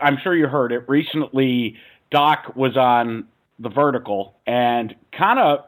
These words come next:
shifted all the blame, uh, with the trade rumors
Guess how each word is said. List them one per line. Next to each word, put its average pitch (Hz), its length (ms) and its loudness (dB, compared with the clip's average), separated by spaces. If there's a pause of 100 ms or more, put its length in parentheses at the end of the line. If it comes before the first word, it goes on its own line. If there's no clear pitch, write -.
(400)
shifted 240 360 0
all 175 240 4
the 160 120 0
blame, 147 720 0 (420)
uh, 117 580 2
with 143 220 0 (100)
the 123 240 0 (260)
trade 170 320 2
rumors 139 420 2